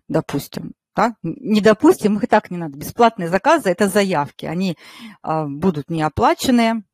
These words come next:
для системы, потому что они не требуют оплаты. Бесплатные, допустим, нет. Создан час назад, что я ещё не учла. Да, пожалуй, наверное, всё. Так,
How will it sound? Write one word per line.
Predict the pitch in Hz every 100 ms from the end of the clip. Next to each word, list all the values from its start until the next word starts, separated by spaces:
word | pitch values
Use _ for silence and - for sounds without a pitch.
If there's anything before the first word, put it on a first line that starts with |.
| _ _ _ _ _ _ _ _ _ _ _ -
для | 156 170 196
системы, | 190 190 - - 185 165 151
потому | 151 - 175 214
что | - 175
они | 170
не | 190
требуют | 180 175 185 160 160
оплаты. | - 175 - 143 139
Бесплатные, | 147 156 - 180 165 156
допустим, | 139 - _ _ 156
нет. | 170 226 - _ _ _ _ _ _ _ _
Создан | - 196 175 147 151
час | - 151 -
назад, | 160 151 190 240 - _
что | - -
я | 156 143
ещё | 147 -
не | 151 151
учла. | 156 - - 151 143 - _ _ _ _ _ _
Да, | -
пожалуй, | - 156 190 214
наверное, | 180 156 185 180
всё. | 165 - 156 139 139 - _ _ _ _ _ _ _ _ _ _ 107 -
Так, | 143 - -